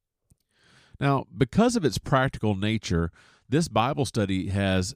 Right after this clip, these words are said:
been difficult for me to complete. I want it to be clear. I, I, I need to be clear, especially considering that this list of things to, to quote, "put on"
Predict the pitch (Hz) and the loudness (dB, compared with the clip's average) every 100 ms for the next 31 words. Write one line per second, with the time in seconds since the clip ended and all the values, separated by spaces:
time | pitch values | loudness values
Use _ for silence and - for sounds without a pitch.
0 | - 95 87 104 107 104 101 92 90 _ | -14 -20 -4 -2 0 -2 -8 -12 -18 _
1 | 98 143 190 110 90 - 98 98 104 - | -6 -4 -4 -4 -4 -4 -6 -4 -4 -4
2 | 101 85 117 120 - - - _ _ _ | -6 -4 -4 -4 -8 -20 -20 _ _ _
3 | _ _ _ - 113 165 175 127 117 117 | _ _ _ -4 2 2 0 -2 -2 -2
4 | - 147 95 82 - 107 104 101 _ _ | 0 2 2 0 -2 0 0 -2 _ _
5 | _ - 117 - 135 117 104 170 196 95 | _ -8 -6 -4 -4 -4 -2 -2 0 -2
6 | 107 - 135 104 104 - 90 82 82 82 | -4 -4 -2 2 0 -2 -4 -2 -2 -2
7 | - 165 202 156 131 127 104 120 104 95 | -2 -2 0 0 0 -2 0 0 2 0
8 | 92 - 98 90 139 123 92 90 117 135 | -2 -4 -4 -2 -2 -2 -4 0 0 0
9 | - 107 - 113 123 123 - 104 92 87 | -2 -4 -4 -6 -6 -8 -6 -2 -2 -4
10 | - - - - - 117 - - - 120 | -14 -20 -10 -6 2 2 2 -2 2 4
11 | 101 104 139 165 | 2 0 -4 -12